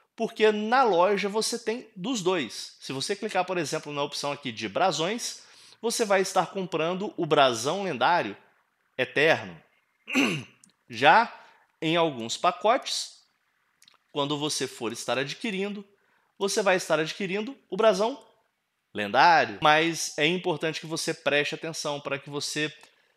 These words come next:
não gaste o dinheiro, não digo à toa, mas você não gaste o dinheiro fazendo aí os seus cálculos, a sua programação,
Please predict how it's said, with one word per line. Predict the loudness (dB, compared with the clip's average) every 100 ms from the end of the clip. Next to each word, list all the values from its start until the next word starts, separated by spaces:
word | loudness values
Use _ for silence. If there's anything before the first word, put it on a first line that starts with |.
| _
não | -4 -2 4
gaste | 6 6 4 -4
o |
dinheiro, | -8 -6 -2 -2 -4 -10 _ -6
não | -4 -2
digo | 0 0
à | 0
toa, | 0 0 0 0 -6 _ _ -6
mas | 0 2 2 -2 -4 -6 -8
você | -12 -8 -6 -4
não | -4 0
gaste | 2 2 -4
o |
dinheiro | -8 -6 -6 -6
fazendo | -6 -6 -4 -4
aí | -4 -6
os | -6
seus | -6 -4
cálculos, | 0 0 0 -8 -8
a |
sua | -8 -8 -6
programação, | -6 -2 -4 -4 -4 -6